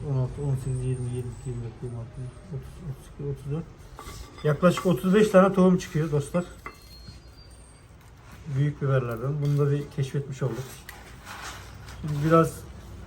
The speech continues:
hepsini yapmayacağım dostlar. Ne olur ne olmaz. Geçen sene bazıları çıkmamıştı. Onun için bu tohumlar özel. Tekrar ayırıyorum.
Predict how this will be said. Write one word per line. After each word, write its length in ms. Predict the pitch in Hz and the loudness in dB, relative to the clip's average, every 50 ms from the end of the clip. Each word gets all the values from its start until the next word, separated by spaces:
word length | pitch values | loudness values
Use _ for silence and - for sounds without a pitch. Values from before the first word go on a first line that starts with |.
| - - - - - - - - - - - - - - - - - - - - - - - - - - - - - - - - - - - - - - - - - - - - - - - - - - - - | -16 -16 -16 -16 -16 -18 -18 -18 -16 -16 -14 -14 -14 -14 -14 -14 -14 -14 -12 -12 -12 -14 -14 -14 -14 -14 -14 -14 -14 -16 -16 -16 -16 -16 -16 -16 -16 -16 -16 -16 -16 -18 -16 -16 -14 -14 -14 -14 -16 -16 -10 -4
hepsini 420 | - 165 160 139 - 190 180 180 180 | -2 0 0 2 4 6 8 10 10
yapmayacağım 540 | 190 196 196 170 143 127 139 135 131 131 - - - - 135 131 - - 147 | 10 10 8 6 2 4 4 2 2 2 -2 -4 -6 -6 -4 -4 0 0 0
dostlar. 340 | 139 139 - 147 139 135 143 | 0 0 0 0 2 4 8
Ne 60 | 160 | 8
olur 280 | 165 175 175 180 165 170 | 10 10 10 8 8 8
ne 40 | |
olmaz. 280 | 170 170 165 170 175 165 143 | 8 8 8 6 4 4 2
Geçen 260 | 143 160 143 - 175 | 2 0 2 2 2
sene 300 | 170 - 180 165 170 170 165 - - - - - - - - - - - - - - - - - - - - - | 2 2 2 2 2 0 -2 -6 -12 -18 -18 -18 -18 -18 -18 -18 -18 -18 -18 -18 -16 -16 -14 -14 -14 -12 -4 0
bazıları 460 | 147 151 160 160 151 156 170 165 156 - | 4 4 6 6 6 4 4 4 2 0
çıkmamıştı. 580 | - 175 - 180 160 147 139 131 - - 180 | -4 -2 0 2 2 2 2 0 -2 -2 0
Onun 180 | 165 160 165 170 | 2 4 4 4
için 260 | 160 - 180 170 180 180 - - - - 175 | 4 4 2 2 0 0 -4 -10 -10 -8 -6
bu 160 | 156 139 - | -6 -2 0
tohumlar 420 | 160 160 165 165 165 165 165 160 | 2 4 6 6 6 6 6 6
özel. 300 | 160 156 143 139 160 165 - - - - - - - - - - - - - - - - - - - - - - - - - - - - - - | 4 4 4 4 4 2 0 -4 -10 -12 -12 -12 -12 -12 -12 -12 -10 -10 -10 -8 -8 -8 -6 -6 -8 -8 -8 -10 -10 -10 -10 -10 -10 -12 -6 -2
Tekrar 280 | - 156 147 - 165 165 | -2 0 2 2 4 4
ayırıyorum. 580 | 175 156 151 156 170 160 170 170 156 151 180 | 6 6 6 6 6 6 8 6 6 4 2